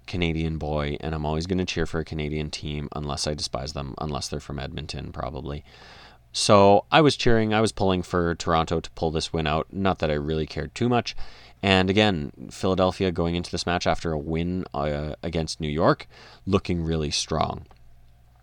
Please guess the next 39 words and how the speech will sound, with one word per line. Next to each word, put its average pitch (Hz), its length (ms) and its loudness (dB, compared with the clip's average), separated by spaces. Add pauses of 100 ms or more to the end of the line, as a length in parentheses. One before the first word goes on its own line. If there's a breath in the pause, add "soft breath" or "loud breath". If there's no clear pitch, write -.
(320)
When 104 300 4
the 147 60 4
match 117 240 4
started 80 300 4
out, 78 200 0
Toronto 82 340 -2
got 78 240 -2
completely 80 440 -6
stomped, - 500 -4 (460 loud breath)
um, 80 380 -6
I - 60 -8
think 78 240 -8
in 73 100 -6
round - 240 -6
one. - 280 -8 (360 loud breath)
I, 87 400 0
I 82 120 -2
tweeted 87 420 0
out 76 240 -2
that, 73 300 -2
you 76 120 -6
know, 67 280 -8 (560)
I 78 140 2
was 80 180 -2
really 90 240 4
pulling 82 280 0
for 82 120 -4
them, 73 280 -2
and 71 400 -4
it's 71 140 -8
a 76 60 -6
shame 85 460 2
to 90 100 -4
see 85 140 -2
them 78 160 -2
getting 73 220 -2
stomped, 76 360 -2 (380 loud breath)
but 80 340 -4
Philadelphia 73 880 -4